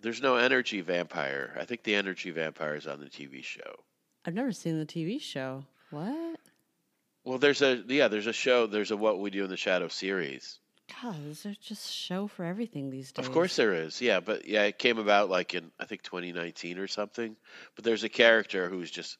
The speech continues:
Speaker 1: who's an energy vampire. He,
Speaker 2: So
Speaker 1: he
Speaker 2: what the
Speaker 1: takes
Speaker 2: hell
Speaker 1: the
Speaker 2: does
Speaker 1: energy
Speaker 2: that
Speaker 1: out.
Speaker 2: mean?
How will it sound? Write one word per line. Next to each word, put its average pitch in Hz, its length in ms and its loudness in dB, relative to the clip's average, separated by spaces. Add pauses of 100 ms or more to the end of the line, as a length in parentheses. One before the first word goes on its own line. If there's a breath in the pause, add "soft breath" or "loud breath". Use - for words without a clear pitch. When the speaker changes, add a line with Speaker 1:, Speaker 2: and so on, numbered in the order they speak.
(140)
Speaker 1:
who's 85 160 -12
an 80 140 -8
energy 95 400 -6
vampire. 67 640 -14 (1600 soft breath)
He, - 80 -20
Speaker 2:
So - 100 -20
Speaker 1:
he 165 80 -6
Speaker 2:
what 151 120 -4
the - 60 -6
Speaker 1:
takes 180 120 0
Speaker 2:
hell 180 100 0
Speaker 1:
the 170 60 -2
Speaker 2:
does 143 80 -6
Speaker 1:
energy 143 160 -2
Speaker 2:
that 147 40 -4
Speaker 1:
out. 139 60 -4
Speaker 2:
mean? 139 260 -8